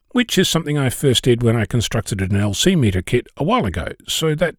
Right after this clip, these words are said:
too doesn't really appeal to me. Now comes the bit where I tell you what I've done to date.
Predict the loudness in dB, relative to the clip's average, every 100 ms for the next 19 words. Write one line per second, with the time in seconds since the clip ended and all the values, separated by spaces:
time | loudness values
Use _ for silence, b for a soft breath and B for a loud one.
0 | _ -4 -2 -2 0 0 0 -2 -4 0
1 | 2 2 0 -4 -2 0 0 -2 -8 -10
2 | _ _ b b b b b b b b
3 | b -2 2 2 2 0 0 0 2 2
4 | 0 0 0 -2 -2 -4 -4 -8 -6 -6
5 | -6 -6 -2 -2 -4 -12